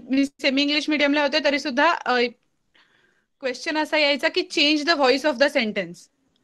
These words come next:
आत्ताचा question format माहित नाही मला, पण हे असं होतं की change the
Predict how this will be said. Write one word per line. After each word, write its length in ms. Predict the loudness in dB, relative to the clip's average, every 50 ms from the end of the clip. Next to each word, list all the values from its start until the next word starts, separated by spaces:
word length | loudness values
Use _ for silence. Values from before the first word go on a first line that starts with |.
| _ _ _ _ -4
आत्ताचा 400 | -4 -4 -2 0 -2 0 0 -2
question 400 | 0 0 0 0 0 0 -2 -2
format 580 | 2 2 2 2 2 2 0 0 -2 -4 -8 -20 _ _ -6
माहित 220 | -2 0 0 0 0 -2
नाही 100 | -2 0
मला, 200 | 2 2 0 2
पण 180 | 2 0 0 0 -2 -6
हे 120 | -4 0 2
असं 260 | 2 2 0 0 -2
होतं 200 | -2 -2 -2 -4
की 80 | -8 -8
change 440 | -4 -2 -2 -2 -2 0 0 0
the 80 | 0 0